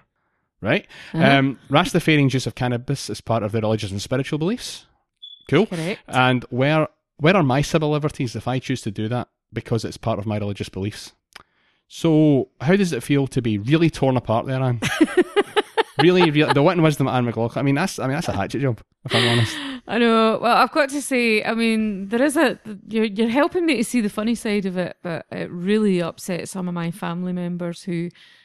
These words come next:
Speaker 2: could do with not being upset at the moment. The reason is they went on and read the Daily Mail comments. I
Speaker 1: Mm-hmm.
Speaker 2: didn't actually read it.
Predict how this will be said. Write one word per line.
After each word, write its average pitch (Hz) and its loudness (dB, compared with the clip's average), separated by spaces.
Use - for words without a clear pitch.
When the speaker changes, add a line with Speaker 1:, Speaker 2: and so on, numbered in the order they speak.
Speaker 2:
could 226 -6
do 320 0
with 285 -4
not 196 0
being 180 -4
upset 175 -6
at 143 -10
the 160 -6
moment. 175 -4
The 190 -4
reason 202 -4
is 180 -4
they 180 -8
went 180 -4
on 175 -4
and 170 -2
read 170 -4
the 180 -8
Daily 175 -8
Mail 165 -4
comments. 170 -8
I - -14
Speaker 1:
Mm-hmm. 196 0
Speaker 2:
didn't 208 0
actually 190 -4
read 170 -4
it. 165 -2